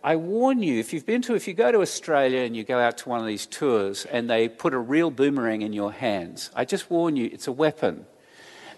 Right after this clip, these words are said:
Um, and <laughs> it really is, and it's meant to knock a creature unconscious.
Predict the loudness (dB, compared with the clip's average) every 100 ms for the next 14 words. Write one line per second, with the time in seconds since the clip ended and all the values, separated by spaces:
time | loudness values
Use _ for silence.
0 | -12 -4 0 0 -4 -6 -2 0 -2 -4
1 | -6 -4 -4 2 2 4 2 0 0 0
2 | -2 -2 0 0 0 -4 2 2 2 -4
3 | -2 0 0 -2 -2 -4 -4 -4 -2 0
4 | 0 -2 -6